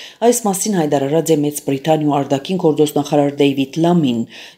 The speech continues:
ելույթ ունենալով Մեծ Բրիտանիու խորհրդարանի համայնքներու բալադեններս։ Ճանաչումը ներառված է երկու պետությունը սկզբունքով, շեշտած է Լամին։ Ան նաև դատապարտած է Իսրայելի ռազմական գործողությունները Գազայի վրա։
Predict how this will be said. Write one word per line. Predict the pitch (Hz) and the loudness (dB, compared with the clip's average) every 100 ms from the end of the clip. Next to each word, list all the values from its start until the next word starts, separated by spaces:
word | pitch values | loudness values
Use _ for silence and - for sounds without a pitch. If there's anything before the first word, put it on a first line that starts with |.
| 190 | 0
ելույթ | 185 202 160 | 2 2 2
ունենալով | 143 143 139 160 175 | 0 0 2 2 2
Մեծ | 151 156 - | -2 -4 -4
Բրիտանիու | 139 139 156 147 139 | -6 -2 0 0 0
խորհրդարանի | 160 147 147 139 135 143 | 0 0 -2 -2 -2 -2
համայնքներու | 135 147 156 139 139 143 | -2 -2 -2 -2 -2 0
բալադեններս։ | 135 135 139 131 127 127 - - - - 190 | 0 0 0 -2 -2 -2 -4 -8 -16 -6 0
Ճանաչումը | 190 185 208 233 214 | 2 2 2 2 2
ներառված | 165 156 143 151 | 2 0 0 -2
է | 151 139 | -2 0
երկու | 147 147 - | 0 0 0
պետությունը | 151 147 - 143 143 | 0 0 -4 -4 -4
սկզբունքով, | - - 196 185 240 240 - | -6 -6 -6 0 0 0 -2
շեշտած | 143 - 147 147 143 | -2 -2 -4 0 0
է | 139 - | 0 0
Լամին։ | 165 180 160 127 113 - - - - 185 | 2 2 2 0 -6 -12 -20 -20 -4 0
Ան | 180 147 | 2 2
նաև | 135 - | 0 -2
դատապարտած | 143 131 135 135 143 143 | 0 0 -2 0 0 -2
է | |
Իսրայելի | - - 135 139 | -4 -4 -4 -4
ռազմական | 135 127 135 143 143 143 | -6 -4 -4 -2 -2 -4
գործողությունները | 131 139 127 - 139 139 131 151 | 0 -2 -2 -4 0 0 0 0
Գազայի | 135 - 123 113 113 | -2 -2 -2 -2 -2
վրա։ | 107 | -4